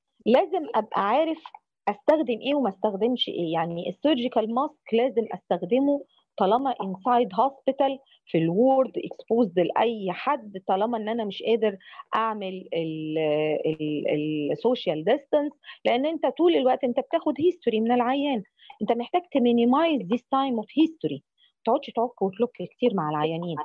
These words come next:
You should to shorten التايم اللي انت بتبقى in close contact بالعيان بتاعك during الهيستوري، ولازم العيان يبقى لابس الماسك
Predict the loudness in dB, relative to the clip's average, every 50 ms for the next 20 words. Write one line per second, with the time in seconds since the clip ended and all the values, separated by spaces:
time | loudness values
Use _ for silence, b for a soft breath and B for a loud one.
0 | -10 _ _ _ _ _ _ -6 -4 -4 -2 0 0 -2 -2 -2 -4 -4 -4 -2
1 | 0 0 0 0 0 0 0 0 0 0 -2 -2 -4 -2 0 0 0 2 0 0
2 | -2 -4 -6 _ _ _ _ _ _ _ -10 -4 -2 0 0 0 0 0 0 0
3 | 0 -2 -4 -2 0 0 -2 -2 -2 -4 -4 -4 -4 -6 -8 -10 -6 -2 -2 -2
4 | -2 -2 -4 -2 -2 0 0 0 -2 -4 -4 _ -4 -4 -2 -2 -2 -2 0 0
5 | 0 0 0 0 0 0 0 0 2 0 0 -2 -6 _ _ _ _ _ _ _
6 | -6 0 2 2 2 2 0 -2 -6 -4 0 0 0 0 0 -2 -4 -2 0 2
7 | 2 2 2 2 0 -2 -4 -4 -6 -6 -4 -4 -4 -2 -2 -4 -4 -6 -4 -2
8 | -2 -2 -2 -2 -6 -8 -6 -6 -6 -4 -2 -2 -4 -2 -4